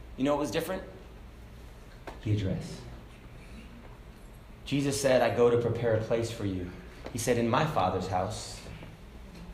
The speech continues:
there are many mansions." You know, when you get saved, you get a new address. Not physically, but spiritually a new address. And everything about you is different. The Bible says in Philippians, "For our conversation is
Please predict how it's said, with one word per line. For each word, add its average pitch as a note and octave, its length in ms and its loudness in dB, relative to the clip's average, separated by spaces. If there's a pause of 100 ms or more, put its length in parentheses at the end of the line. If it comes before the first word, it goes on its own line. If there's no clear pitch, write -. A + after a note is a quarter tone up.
(480)
there G#2+ 100 4
are G#2 40 8
many A2+ 180 6
mansions." G#2 520 2 (120)
You C#3+ 60 2
know, D#3 120 8
when D3 120 6
you A#3+ 80 6
get - 160 2
saved, D#3 360 4
you - 60 -2
get G3+ 120 2
a C3 40 6
new C3 140 4
address. A#2 500 -2 (160)
Not G3+ 240 8
physically, B3 580 8 (1120)
but D#3 120 10
spiritually G3 840 10
a - 20 12
new D3+ 200 12
address. C#3+ 380 10 (280)
And D3+ 220 6
everything C4 540 12
about G#3+ 400 12
you A3 60 4
is E3+ 100 6
different. - 520 8
The F3 80 6
Bible B3 320 12
says B3 200 8
in A#3 80 6
Philippians, B3 460 10
"For A#3 120 10
our G3 160 12
conversation B3 920 12
is G#3 680 10